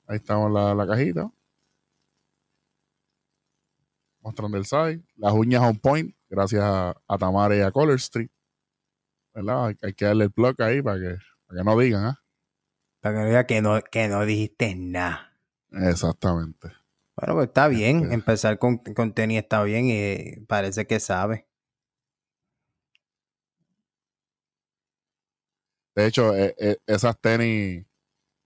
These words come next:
Speaker 1: esas tenis yo no las voy a usar hasta, hasta que el negro y yo hagamos, hagamos el, el shooting.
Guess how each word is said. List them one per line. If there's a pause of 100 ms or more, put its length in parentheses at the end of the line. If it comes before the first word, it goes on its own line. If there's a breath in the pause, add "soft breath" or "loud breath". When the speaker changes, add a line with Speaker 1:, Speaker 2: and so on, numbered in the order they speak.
(180)
Speaker 1:
esas
tenis
yo
no
las
voy
a
usar (1040)
hasta,
hasta
que
el
negro
y
yo
hagamos,
hagamos
el,
el
shooting.